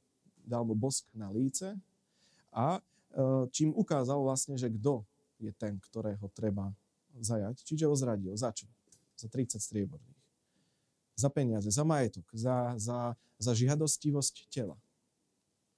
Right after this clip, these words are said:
Stráže rýchlo teda zajali Ježiša a ako odchádzali, čo sa udialo? Zablísol sa meč. Šimon Peter bol veľmi horlivý. Vieme, že bol horlivý.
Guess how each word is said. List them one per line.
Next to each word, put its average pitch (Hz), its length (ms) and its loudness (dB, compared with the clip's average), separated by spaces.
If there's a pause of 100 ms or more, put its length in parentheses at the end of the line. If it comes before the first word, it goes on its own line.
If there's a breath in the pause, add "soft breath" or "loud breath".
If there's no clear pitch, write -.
(720)
Stráže 170 400 2
rýchlo 156 320 2
teda 120 160 2
zajali 120 400 4
Ježiša 165 560 2
a - 80 -8 (160)
ako 143 240 2
odchádzali, 139 600 2 (360)
čo 139 100 -2
sa 139 140 2
udialo? 143 340 2
Zablísol 131 540 0
sa 123 160 -2
meč. 151 400 -6 (400)
Šimon 131 400 -4
Peter 160 320 -8 (320)
bol 110 240 2
veľmi 117 240 4
horlivý. 117 560 4
Vieme, 151 260 2
že 110 140 2
bol 107 160 2
horlivý. 113 480 4